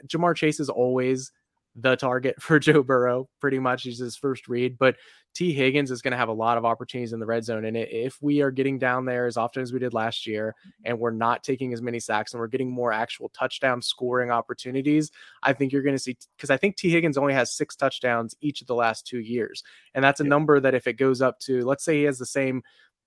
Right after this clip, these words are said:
Speaker 1: ten, ten fifty, eleven hundred yards, and he has ten touchdowns instead, where was his finish last year then, you know? So I think that
Speaker 2: Yeah.
Speaker 1: even if the yardage is capped a little bit by Ja'Marr Chase, and he's not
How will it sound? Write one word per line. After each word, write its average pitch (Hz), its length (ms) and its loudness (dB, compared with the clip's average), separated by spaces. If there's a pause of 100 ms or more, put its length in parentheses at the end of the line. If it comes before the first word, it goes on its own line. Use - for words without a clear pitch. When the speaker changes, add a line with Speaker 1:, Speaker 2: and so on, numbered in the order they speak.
(160)
Speaker 1:
ten, 135 400 0
ten 156 160 0
fifty, 143 400 0
eleven 131 300 0
hundred 127 260 -6
yards, 120 340 2
and 120 140 -4
he 117 60 -6
has 113 260 -4
ten 190 220 0
touchdowns 120 500 0
instead, 107 480 -4 (320)
where 127 240 2
was 123 140 -2
his 123 120 -6
finish 117 340 -4
last 107 300 -6
year 113 120 -4
then, 107 140 -6
you 117 100 -6
know? 120 160 -4
So 117 320 0 (300)
I 151 140 6
think 151 300 2
that 147 160 4
Speaker 2:
Yeah. 135 80 2
Speaker 1:
even 143 200 2
if 139 120 0
the 135 100 0
yardage 123 440 2
is 120 120 -8
capped - 400 -2
a 139 40 -2
little 127 380 0
bit 127 200 0
by 127 160 0
Ja'Marr 120 380 -2
Chase, 120 340 -2
and 113 180 -6
he's 117 160 -8
not 127 240 -2